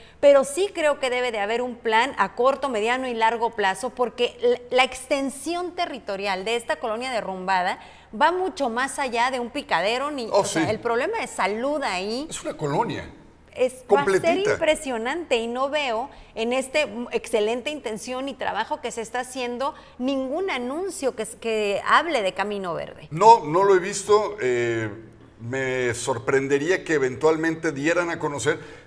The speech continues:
Speaker 2: quiero decir, me sorprendería gratamente que dieran a conocer que la iniciativa privada, principalmente en el ramo de la construcción, volcaran,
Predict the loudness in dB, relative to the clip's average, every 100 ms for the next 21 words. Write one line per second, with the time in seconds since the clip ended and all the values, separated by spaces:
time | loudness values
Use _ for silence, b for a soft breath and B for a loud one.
0 | B 2 2 2 0 -2 -4 -2 -2 0
1 | 2 2 4 6 6 6 0 0 -4 -8
2 | -10 B B 0 4 6 6 2 0 0
3 | 0 0 0 -2 B B B 2 4 4
4 | 4 6 6 6 4 0 -2 -4 -2 -4
5 | -2 0 2 2 2 0 6 6 6 2
6 | -4 -12 -6 -2 -2 -2 -6 -6 -2 0
7 | 2 2 0 -2 -8 -8 -6 -6 -8 B
8 | B B -12 0 2 4 4 4 2 -4